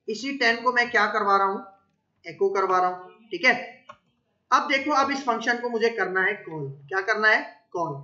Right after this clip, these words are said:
ठीक है, तो अब मैं यहाँ पे आता हूँ, function को, function को call करने से पहले मैं एक variable बनाता हूँ जिसका नाम रखता हूँ बी, और उसके अंदर मैं क्या pass कर रहा हूँ,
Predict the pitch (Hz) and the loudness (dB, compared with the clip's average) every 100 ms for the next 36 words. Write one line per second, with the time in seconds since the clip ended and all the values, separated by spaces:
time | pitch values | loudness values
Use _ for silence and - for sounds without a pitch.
0 | - 185 262 247 - _ - 262 277 302 | -8 -2 0 -2 -10 _ -2 0 2 4
1 | 294 277 285 240 233 226 214 208 240 226 | 6 6 4 4 2 -4 -4 -6 -6 -4
2 | 240 - - _ - 202 202 220 226 - | -6 -8 -20 _ -8 -6 -4 -2 -2 2
3 | 208 226 233 226 226 240 180 165 170 - | 4 4 2 -2 -4 -2 0 -2 -6 -12
4 | _ _ _ _ 180 208 233 196 196 208 | _ _ _ _ 0 2 4 4 4 4
5 | 233 220 185 180 202 202 190 208 185 185 | 4 0 0 -2 -4 -6 -8 -4 -2 -2
6 | 180 - 180 175 143 175 233 - _ _ | -4 -6 -8 -8 -10 -12 -12 -20 _ _
7 | _ _ 202 226 233 - - 277 262 262 | _ _ 2 2 2 -8 2 2 4 2
8 | 254 254 254 - - 240 240 240 240 240 | 4 4 4 0 2 4 6 4 4 0
9 | 220 226 - | 0 0 -4